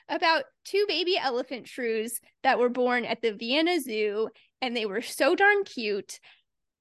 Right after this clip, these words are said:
And I also really just needed, I needed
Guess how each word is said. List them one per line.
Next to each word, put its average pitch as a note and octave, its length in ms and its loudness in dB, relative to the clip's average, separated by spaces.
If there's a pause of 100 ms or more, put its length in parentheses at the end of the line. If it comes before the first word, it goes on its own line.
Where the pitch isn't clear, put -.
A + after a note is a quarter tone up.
(160)
And D#4 180 4
I G#4 180 6 (100)
also D#4+ 380 2
really C4+ 500 -4
just - 640 -2
needed, A#3+ 960 0 (720)
I E4 80 -8
needed F#4+ 200 -2